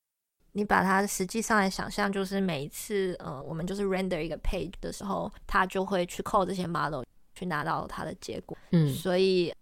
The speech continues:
Speaker 1: latency 还蛮重要的。
Speaker 2: 嗯。
Speaker 1: 做 ad tech 的话，你一定要考虑的就是 latency，就是你
Speaker 2: 嗯。
Speaker 1: scoring 要很快。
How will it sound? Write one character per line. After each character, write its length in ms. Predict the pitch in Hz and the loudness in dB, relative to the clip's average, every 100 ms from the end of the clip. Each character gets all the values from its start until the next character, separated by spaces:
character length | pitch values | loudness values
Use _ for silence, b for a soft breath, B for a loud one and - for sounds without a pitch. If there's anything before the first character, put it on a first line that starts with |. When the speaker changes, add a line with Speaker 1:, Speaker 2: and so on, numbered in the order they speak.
| - | 0
Speaker 1:
latency 580 | 202 233 220 190 175 | 4 6 4 -2 -2
还 80 | 180 | -4
蛮 180 | 139 92 | -4 -8
重 120 | 220 | -8
要 180 | 123 - | -10 -10
的。 100 | - - | -14 -2
Speaker 2:
嗯。 280 | 151 139 - - _ _ - | 2 2 0 -10 _ _ -6
Speaker 1:
做 120 | - 226 | 0 4
ad 180 | 226 233 | 4 4
tech 180 | 254 214 | 2 0
的 100 | 185 | 0
话， 380 | 180 202 190 170 | 4 8 8 8
你 160 | 180 165 | 0 -4
一 60 | |
定 160 | 180 208 | -2 2
要 120 | 202 | 2
考 220 | 190 - | 0 -4
虑 120 | 131 | -4
的 60 | 151 | -4
就 120 | 170 | -6
是 240 | 196 135 120 | -6 -6 -4
latency， 640 | 160 180 - - - - | -4 -4 -6 -8 -10 -12
就 140 | - 180 | -10 -8
是 100 | 165 | -6
你 100 | 160 | -4
Speaker 2:
嗯。 80 | - | -2
Speaker 1:
scoring 500 | 147 190 196 196 170 | 6 8 10 6 2
要 120 | 170 | -2
很 220 | - - - | -4 -12 -10
快。 340 | - 175 208 | -4 -2 -4